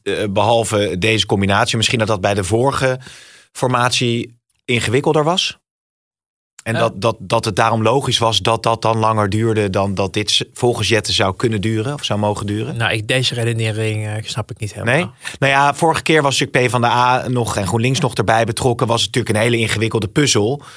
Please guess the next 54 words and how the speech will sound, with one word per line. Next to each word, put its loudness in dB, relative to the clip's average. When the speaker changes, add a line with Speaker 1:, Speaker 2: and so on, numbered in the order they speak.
Speaker 1:
vanuit 0
D -8
zesenzestig 0
perspectief, -4
eh, -2
om 2
in 2
dat 0
kabinet 0
te -4
stappen. 0
En 0
nu 0
wil 2
hij 0
eigenlijk -2
uitdragen -2
van, -6
ja, -2
het -6
is 0
heel 2
simpel. 2
Deze 2
partijen 2
zijn 0
aan 0
elkaar 0
overgeleverd, 0
dus -2
dan 0
hoeft -2
het -2
ook 0
niet -2
lang 0
te -6
duren. -4
Speaker 2:
Ja, -6
nou 0
ja, 4
het -2
is, 0
het 0
is 2
een, 0
eh, 0
eh, -10
het, -10
het -4
valt 0
me 0
echt -2
op. 0